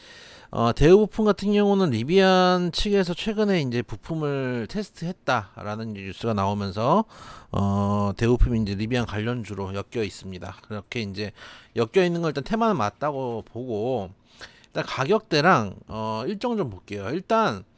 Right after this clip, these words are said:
리비안이 상장되는 게 십일월 말이 아닙니다. 아, 지금 현지 시간, 어, 십 일에 상장을 하는 걸로 지금 나와 있거든요. 그 얘기는 뭐냐면 우리나라는 십 일이 한 내일 모레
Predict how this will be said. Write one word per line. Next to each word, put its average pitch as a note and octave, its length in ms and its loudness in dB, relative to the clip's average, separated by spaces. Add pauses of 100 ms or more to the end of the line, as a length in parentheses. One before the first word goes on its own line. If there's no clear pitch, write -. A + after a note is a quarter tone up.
(420)
리비안이 F#3+ 1200 0
상장되는 G#3+ 680 -2
게 E3 120 -2
십일월 A#3 380 -4
말이 A#2 240 -2
아닙니다. G#2 580 -8 (160)
아, G#2+ 680 -10
지금 D3 180 -10
현지 A#3+ 260 -6
시간, F3 640 -2 (500)
어, A#2 600 -8
십 - 300 -8
일에 C4+ 220 0
상장을 G3 440 -2
하는 F#3+ 180 -4
걸로 E3 140 -2
지금 A#2+ 220 -8
나와 G2+ 220 -4
있거든요. G2 460 -10
그 C#3+ 140 -10
얘기는 C#3+ 380 2
뭐냐면 G#2 360 6
우리나라는 C3+ 380 6
십 F#3+ 180 -2
일이 G#3+ 140 2
한 F3 140 6
내일 F3+ 240 2
모레 A#2+ 560 0